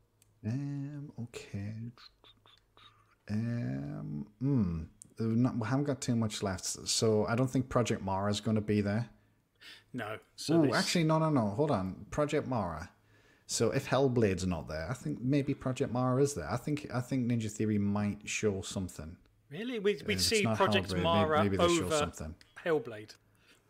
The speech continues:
Speaker 1: No, no, mm, I, I think the way that you phrase it there, though, makes it s-,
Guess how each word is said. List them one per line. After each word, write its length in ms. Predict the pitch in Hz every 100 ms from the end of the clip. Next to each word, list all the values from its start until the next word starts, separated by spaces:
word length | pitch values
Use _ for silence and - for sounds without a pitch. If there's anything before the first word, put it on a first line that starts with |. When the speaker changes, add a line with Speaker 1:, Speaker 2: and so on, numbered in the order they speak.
| _ _ _ _ _ -
Speaker 1:
No, 120 | 156
no, 160 | 156 -
mm, 680 | 107 104 156 151 127 101
I, 260 | - 98 107
I 20 |
think 260 | - 165 160
the 80 | 139
way 140 | 139
that 80 | 131
you 100 | 120
phrase 300 | - 113 104
it 100 | 95
there, 140 | 104
though, 100 | 98
makes 300 | 95 98 -
it 60 | 90
s-, 240 | - -